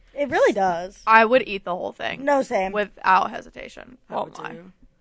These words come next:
Speaker 2: Anyways, Malin, you have a TikTok trend that you would like to introduce to us?
Speaker 3: Okay, so on TikTok there's this trend, and it's this sound that's like, he's really just always in his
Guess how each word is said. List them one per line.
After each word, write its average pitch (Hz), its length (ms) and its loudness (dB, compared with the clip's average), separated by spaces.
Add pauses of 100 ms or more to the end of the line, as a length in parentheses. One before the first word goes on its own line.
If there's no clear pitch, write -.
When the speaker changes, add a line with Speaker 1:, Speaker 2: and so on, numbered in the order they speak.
(1120)
Speaker 2:
Anyways, 233 360 -2
Malin, 240 320 2
you 254 100 -2
have 294 120 -2
a 294 60 -4
TikTok 277 440 -12
trend 277 260 -10
that 269 80 -16
you 262 80 -14
would 262 140 -6
like 254 320 -4
to 247 180 -10
introduce 240 360 -12
to 247 140 -16
us? 247 380 -12 (140)
Speaker 3:
Okay, 214 460 -12
so 233 540 -10 (140)
on 294 220 -8
TikTok 247 380 -18
there's 226 200 -12
this 220 160 -14
trend, 190 560 -16
and 196 100 -14
it's 190 120 -12
this 202 160 -12
sound 226 480 -8
that's - 180 -16
like, 208 320 -14 (1040)
he's 233 240 -12
really 262 220 -8
just 226 180 -16
always 220 360 -6
in 214 40 -12
his 208 140 -14